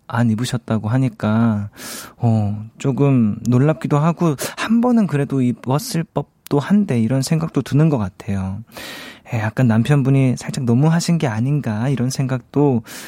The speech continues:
어, 살짝 들기도 하지만, 어, 그래도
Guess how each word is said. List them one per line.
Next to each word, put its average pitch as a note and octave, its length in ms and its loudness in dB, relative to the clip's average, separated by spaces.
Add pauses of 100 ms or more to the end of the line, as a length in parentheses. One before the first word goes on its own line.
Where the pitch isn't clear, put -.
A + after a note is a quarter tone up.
(380)
어, A2 460 0
살짝 - 260 -8
들기도 B2 360 0
하지만, D3 680 2 (340)
어, - 100 -10
그래도 D3+ 920 2